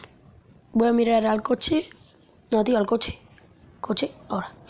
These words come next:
Porque si se estrella, bien. ¡Ay, Dios!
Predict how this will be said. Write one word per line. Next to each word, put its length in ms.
Porque 400
si 140
se 120
estrella, 440
bien. 380
¡Ay, 100
Dios! 420